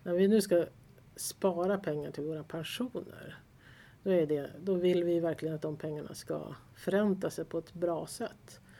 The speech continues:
Och när vi nu vet att, eh, framtiden ser ju inte jätteljus ut för olja, kol och naturgas. Därför vi vill ju faktiskt fasa ut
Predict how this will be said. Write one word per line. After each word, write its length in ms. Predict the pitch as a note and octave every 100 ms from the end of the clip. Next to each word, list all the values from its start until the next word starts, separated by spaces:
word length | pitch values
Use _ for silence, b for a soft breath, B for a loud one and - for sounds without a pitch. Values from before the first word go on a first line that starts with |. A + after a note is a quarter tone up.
| B B B
Och 100 | F3+
när 60 | E3
vi 160 | E3+
nu 200 | F3 G#3+
vet 560 | E3+ G#3+ A#3+ C3 - -
att, 440 | - - - - - b b b F3+
eh, 300 | D#3+ D#3+ D#3 - B B B B
framtiden 720 | - F3+ F3 D#3+ A3 F#3+ F3
ser 120 | D#3
ju 80 | E3
inte 140 | D#3 D#3+
jätteljus 960 | E3+ - - - E3 A#3 C4 F3+ -
ut 360 | - D#3 D3 -
för 460 | - D#3+ D3+ D3+ D3+ - - -
olja, 440 | - E3+ D#3 D3+
kol 360 | D#3 - D3+ -
och 140 | - - - -
naturgas. 800 | E3 D#3 D#3 - - - - - B B B B B
Därför 180 | E3+ D#3+
vi 160 | E3 E3
vill 260 | F#3 G#3
ju 100 | F3+
faktiskt 800 | C#3 C#3+ D3 C#3+ - - - - -
fasa 340 | F3 D#3 E3+
ut 640 | A3+ C4+ G3+ - - -